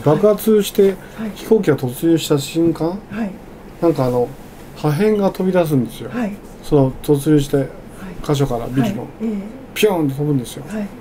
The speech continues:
Speaker 1: それがね、モスマンじゃないかっていう指摘。
Speaker 2: モスマン？うん。
Speaker 1: という指摘があるんですね。
Speaker 2: はい。
Speaker 1: なる、あとね、炎上する炎の形が、
Speaker 2: はい。
Speaker 1: サタンの顔になってるんですよ。
Speaker 2: はい。ええ。
Speaker 1: で、これはちょっとどうかなと思ってね。
Speaker 2: ねえ、な-、なんでしょうね。
Speaker 1: うん。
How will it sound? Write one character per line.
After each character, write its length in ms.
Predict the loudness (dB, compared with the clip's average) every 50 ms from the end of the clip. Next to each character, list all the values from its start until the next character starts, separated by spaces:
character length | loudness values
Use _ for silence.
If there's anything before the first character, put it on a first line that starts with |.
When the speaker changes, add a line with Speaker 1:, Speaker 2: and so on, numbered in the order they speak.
| -14
Speaker 1:
そ 180 | -10 0 2 4
れ 80 | 6
が 80 | 6 6
ね、 140 | 6 6 6
モ 180 | 6 6 6
ス 180 | 4 4 4 4
マ 100 | 6 6
ン 60 | 6
じ 60 | 4
ゃ 60 | 4 2
な 100 | 2 0
い 40 | -2
か 80 | -4
っ 40 | -6
て 180 | -8 -6 -4 -4
い 20 |
う 40 | -2
指 160 | 2 4 4
摘。 0 |
Speaker 2:
モ 80 | 4 4
ス 140 | 2 2 2 2 4
マ 160 | 4 2 2 0
ン？ 80 | -4 -8 -10 -12 -10 -8
う 120 | -8 -6 0
ん。 20 |
Speaker 1:
と 80 | 2 4
い 40 | 6
う 20 |
指 140 | 6 4 4
摘 200 | 2 2 4 4 6
が 60 | 6
あ 40 | 6
る 80 | 6 4
ん 100 | 2 -2
で 60 | -2
す 40 | -2
ね。 120 | -2 -2
Speaker 2:
は 220 | -2 -4 -4 -4 -4
い。 60 | -4 -8 -8 0 2
Speaker 1:
な 120 | 4 6
る、 140 | 6 6 4
あ 60 | 4
と 120 | 4 4
ね、 220 | 4 6 6 6 6
炎 140 | 6 6 6
上 120 | 6 4
す 140 | 4 4 2
る 80 | 2
炎 340 | 4 4 4 4 6 6 4
の 120 | 4 2 2
形 380 | 2 2 2 0 -2 -2 0
が、 180 | 2 2 2 2
Speaker 2:
は 60 | 2
い。 120 | -2 -6 -8 -8 -14 -16 -18 -18 -18 -18 -12 -10
Speaker 1:
サ 180 | -2 -2 2
タ 140 | 4 4 4
ン 60 | 4
の 100 | 4 2
顔 140 | 2 0 -2
に 100 | -2 -2
な 60 | -4
っ 20 | -4
て 120 | -8 -10
る 60 | -12 -12
ん 20 | -10
で 60 | -10
す 80 | -10 -12
よ。 0 |
Speaker 2:
は 0 |
い。 60 | -12 -12 -10 -8
え 200 | -6 -6 -6 -6 -6 -6 -8
え。 240 | -8 -10 -12 -14 -16 -16 -16 -14 -14 -14 -14 -16 -16 -10 -10
Speaker 1:
で、 80 | -10
こ 320 | -10 -8 -6 -4 -2 -2 0
れ 120 | 0 0 2
は 220 | 2 2 0 -2
ち 140 | 0 0 -2
ょ 20 |
っ 20 | 0
と 140 | 0 2 4
ど 160 | 6 6 6
う 40 | 6
か 120 | 6 4
な 260 | 6 6 6 4 4
と 80 | 2 0
思 120 | -2 -2
っ 20 | -6
て 180 | -8 -6 -2
ね。 120 | 0 2 2
Speaker 2:
ね 360 | 2 2 2 0 0 -2 -4 -6 -10 -10
え、 40 | -6
な-、 60 | -6 -4
な 320 | -4 -4 -2 -2 -2 -2 -2
ん 80 | -2
で 80 | -4 -6
し 80 | -8
ょ 60 | -8 -8
う 180 | -6 -4 -4
ね。 240 | -4 -4 -6 -8 -12 -8 -2
Speaker 1:
う 40 | 0
ん。 320 | 2 2 2 0 -2 -4